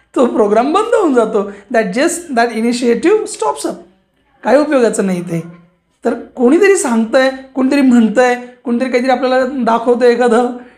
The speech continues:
म्हणून आपण म्हणतो, "ओ, असं का? चला, मलाही तसं हवं आहे." त्याने तुमच्यात कधीही बदल होणार नाही. तुमच्या आतून तो आवाज आला पाहिजे, ज्यांच्या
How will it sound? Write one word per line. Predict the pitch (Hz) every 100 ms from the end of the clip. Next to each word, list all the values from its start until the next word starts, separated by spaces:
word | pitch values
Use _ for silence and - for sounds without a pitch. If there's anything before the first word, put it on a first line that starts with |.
| _
म्हणून | 226 254
आपण | 247 240
म्हणतो, | 233 190
"ओ, | 254 254 196
असं | 220 381
का? | 269
चला, | 208 254
मलाही | 214 220 240
तसं | 285 269
हवं | 247 220
आहे." | 214 - - _ _
त्याने | 240 226 247
तुमच्यात | 240 254 247
कधीही | 233 208 233
बदल | 214 196 196
होणार | 190 170
नाही. | 170 160 160 - _ _ _ _ _
तुमच्या | 226 202 247 240 -
आतून | 226 180 - - 349 392
तो | 370
आवाज | 311 220 214 196
आला | 180
पाहिजे, | 180 175 160 175 165 - _ _ _ _ _ - 196
ज्यांच्या | 196 196 247